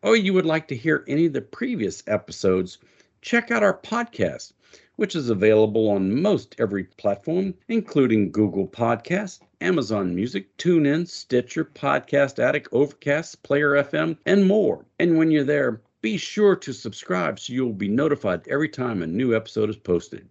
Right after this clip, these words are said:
If you like our show, if you have some suggestions or want to submit a question, let us know by visiting our website, tech gumbo dot net.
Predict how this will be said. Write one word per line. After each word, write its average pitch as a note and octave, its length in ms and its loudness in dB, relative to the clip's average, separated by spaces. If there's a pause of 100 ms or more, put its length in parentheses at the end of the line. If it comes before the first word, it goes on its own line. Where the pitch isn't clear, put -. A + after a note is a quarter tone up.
(120)
If - 180 -10
you D#2+ 120 -6
like D3+ 400 0
our C#3+ 100 0
show, E3+ 500 0
if - 60 -20
you F#2+ 80 -10
have D#3 240 -4
some D#3+ 160 -4
suggestions C#3+ 720 -6
or A#2 220 0
want C3 260 -2
to F3+ 60 0
submit F3+ 320 -2
a F#3+ 60 -2
question, F#3+ 580 -4 (160)
let - 160 2
us - 120 -8
know F#3 220 2
by G#2 160 0
visiting D#3+ 480 0
our D3+ 140 2
website, B2 500 -4 (240)
tech D3 300 -4
gumbo C#3 400 4
dot D3 320 2
net. F3 340 -2